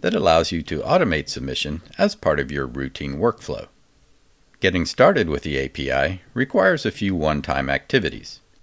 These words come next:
Registering your organization, if not already registered,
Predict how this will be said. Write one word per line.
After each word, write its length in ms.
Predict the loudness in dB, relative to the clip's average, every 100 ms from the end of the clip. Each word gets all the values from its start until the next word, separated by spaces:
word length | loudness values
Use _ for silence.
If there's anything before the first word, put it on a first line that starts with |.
| -20 _ -6
Registering 640 | 0 0 0 -2 0 2 4
your 120 | 4
organization, 760 | 4 2 0 0 -2 -4 -10 -12 _ _
if 160 | -8 -2
not 220 | 2 2
already 420 | 2 0 0 -2
registered, 600 | -4 -8 -10 -12 -10 -10